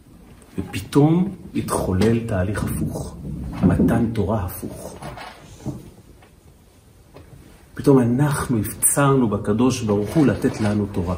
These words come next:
לא קיבלנו אותה. זאת אומרת, לא, לא, לא לקחנו, הפצרנו בו שאנחנו רוצים אותה. "קיימו וקיבלו היהודים", אומרת המגילה,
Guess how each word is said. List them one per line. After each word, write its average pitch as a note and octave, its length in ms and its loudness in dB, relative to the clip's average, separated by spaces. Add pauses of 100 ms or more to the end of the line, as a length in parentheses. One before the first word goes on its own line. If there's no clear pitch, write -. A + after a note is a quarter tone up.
לא G#2+ 100 -4
קיבלנו A2+ 420 2
אותה. - 200 -8 (840)
זאת - 100 -6
אומרת, B2 260 6
לא, C#3+ 460 10
לא, C#3 60 8 (380)
לא D3 100 10
לקחנו, D3+ 440 6 (380)
הפצרנו D3 640 6
בו C3+ 160 6
שאנחנו A#2+ 360 6
רוצים G2+ 440 0
אותה. - 200 0 (720)
"קיימו D3 720 10
וקיבלו D3 760 8
היהודים", B2 760 8
אומרת A2 340 6
המגילה, G2 640 6